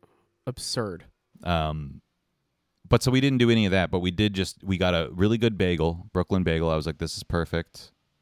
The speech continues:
Speaker 2: Didn't think about this in advance, but I think it's the best bagel. They also have a shit ton of vegan cream cheese,
Speaker 1: Oh, yeah,
Speaker 2: so
Speaker 1: yeah.
Speaker 2: this is not gonna be hard. Had the good bagel, and then we went and saw all the shows, which we can return to in a second.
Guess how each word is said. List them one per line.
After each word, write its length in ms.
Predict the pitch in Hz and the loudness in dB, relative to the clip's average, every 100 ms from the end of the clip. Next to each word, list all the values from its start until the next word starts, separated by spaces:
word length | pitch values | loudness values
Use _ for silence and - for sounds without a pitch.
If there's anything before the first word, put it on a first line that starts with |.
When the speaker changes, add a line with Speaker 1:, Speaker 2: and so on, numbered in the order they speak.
| _ - | _ -2
Speaker 2:
Didn't 180 | 95 104 | 0 2
think 160 | 107 | 2
about 200 | 101 95 | 2 0
this 160 | 90 - | -2 -4
in 100 | 92 | -2
advance, 340 | 85 82 82 | -2 -2 -4
but 120 | - - | -6 -4
I 100 | 85 | -2
think 160 | 92 | -2
it's 160 | 90 - | -4 -6
the 80 | 85 | -6
best 240 | 85 82 | -4 -4
bagel. 380 | 82 80 80 78 | -4 -2 -2 -2
They 100 | 78 | -4
also 320 | - 78 80 | -4 -4 -2
have 140 | 80 73 | -4 -4
a 120 | 76 | -6
shit 240 | - - | -6 -8
ton 180 | 80 78 | -6 -6
of 80 | 71 | -4
vegan 260 | 76 73 | -6 -6
cream 240 | 71 73 71 | -8 -8 -8
cheese, 160 | - 175 | -2 -2
Speaker 1:
Oh, 140 | 165 | 0
yeah, 40 | 131 | -2
Speaker 2:
so 180 | 67 | -4
Speaker 1:
yeah. 60 | 69 | -4
Speaker 2:
this 120 | - | -8
is 120 | 76 82 | -8 -6
not 160 | 80 | -6
gonna 100 | 78 | -6
be 80 | 76 | -6
hard. 300 | 71 71 71 _ _ _ _ _ _ _ _ _ | -6 -8 -10 _ _ _ _ _ _ _ _ _
Had 160 | 95 92 | -4 -2
the 80 | |
good 160 | 92 90 | -2 -4
bagel, 320 | 85 82 82 | -2 -2 -4
and 140 | 92 95 | -2 0
then 80 | |
we 80 | 101 | 0
went 120 | 104 | 0
and 60 | 87 | -2
saw 160 | - 85 | -2 0
all 160 | 82 | 0
the 80 | 76 | -4
shows, 480 | - 80 73 78 - | -4 -2 -2 -4 -6
which 140 | 85 | -6
we 80 | 107 | -6
can 100 | 92 | -6
return 360 | 69 - 71 65 | -8 -8 -12 -10
to 180 | 67 | -10
in 100 | 65 | -10
a 40 | 65 | -12
second. 420 | - 65 65 69 | -12 -14 -14 -16